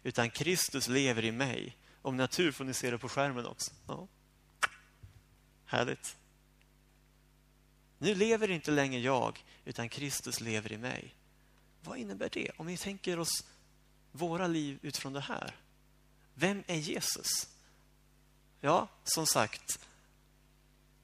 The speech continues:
han är någon som jag tror är värd att dö för. För att han själv gick i döden. Och han är den som kan uppväcka döda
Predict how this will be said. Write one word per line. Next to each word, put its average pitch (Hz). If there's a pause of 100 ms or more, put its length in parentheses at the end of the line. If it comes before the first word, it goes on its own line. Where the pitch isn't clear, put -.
(460)
han 139 (1080)
är 123 (140)
någon 107 (200)
som 117
jag 135
tror 107 (140)
är 117
värd 104
att 107
dö 143
för. - (460)
För -
att 113
han 143
själv -
gick 113
i 113
döden. - (1500)
Och 110
han 113
är 113
den 110
som 104 (280)
kan -
uppväcka 120
döda 113